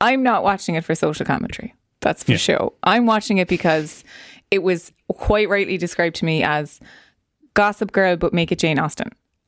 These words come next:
Speaker 1: And, like,
Speaker 2: Mm.
Speaker 1: uh, sign me the fuck up, because the first <laughs> episode, in the first maybe ten minutes, they have a string quartet version of Thank You Next. And I was like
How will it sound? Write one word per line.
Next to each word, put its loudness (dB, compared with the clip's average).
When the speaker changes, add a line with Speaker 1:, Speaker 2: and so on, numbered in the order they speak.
Speaker 1:
And, 0
like, 4
Speaker 2:
Mm. 0
Speaker 1:
uh, 2
sign 0
me 2
the 0
fuck 0
up, 0
because 2
the 4
first 0
<laughs> 2
episode, -2
in 4
the 4
first 0
maybe 4
ten 2
minutes, 0
they 2
have 0
a 0
string 2
quartet 0
version 0
of 0
Thank -2
You -2
Next. -2
And -2
I 2
was -4
like -2